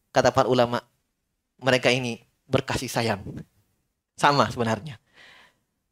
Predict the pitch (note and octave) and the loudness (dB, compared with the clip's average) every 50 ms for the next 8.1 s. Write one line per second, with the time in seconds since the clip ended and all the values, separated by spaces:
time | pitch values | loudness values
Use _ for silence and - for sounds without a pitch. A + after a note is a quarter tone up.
0 | _ _ _ _ _ _ _ - - E3 F#3 E3+ D#3+ D3+ D#3+ - D3+ - - D#3 | _ _ _ _ _ _ _ 4 6 6 8 8 6 6 6 4 2 2 2 2
1 | D3 C#3+ C#3+ C#3+ - - _ - C#3 - - D#3+ D#3+ F3+ F#3+ G#3+ G3+ A3+ A#3 A3 | 4 4 4 4 2 -10 _ -6 0 4 4 4 4 4 2 4 6 6 6 6
2 | A3+ - - C#3+ C#3 - - E3+ D#3+ D3+ D3 C#3+ C3+ - D#3 C#3+ C3+ C#3 C3+ C3 | 2 -4 -6 -6 -2 2 4 4 4 4 4 4 4 4 2 2 2 0 -2 0
3 | C3+ A#2+ - _ _ _ _ _ _ D3 D#3 F#3+ - - - A#2+ G#2+ G#2 - - | 0 -2 -4 _ _ _ _ _ _ -2 0 0 0 0 -4 -8 -8 -6 -4 -2
4 | - - D3 C#3+ E3+ G3+ G#3 G#3 E3+ F3+ F3 E3+ - F3 E3+ E3 E3 D#3+ D3 E3 | 0 0 2 6 6 6 6 8 8 6 6 6 6 6 6 6 4 4 6 8
5 | G#3 C#4+ C#4+ - - G#3+ G#3 G3 G#3+ G#3 G3+ - G3 F#3+ F#3+ F#3+ F#3 F#3 - _ | 8 8 8 6 4 0 2 2 4 4 4 6 6 6 6 6 4 4 2 _
6 | _ _ - C#3+ C3+ D3 C#3 - C#3+ - C#3+ C3+ C#3 C#3+ _ _ _ _ - C#3 | _ _ -4 -2 2 2 4 4 4 4 4 2 2 0 _ _ _ _ 0 0
7 | C#3 - - C3 A#2+ - F3+ - F3 E3 D#3+ C3+ B2+ B2 A#2 A#2 A2 G2+ - G#2+ | 0 2 2 0 2 2 2 2 2 0 2 2 2 2 0 -2 -6 -6 -6 -8
8 | G2 F#2+ | -8 -10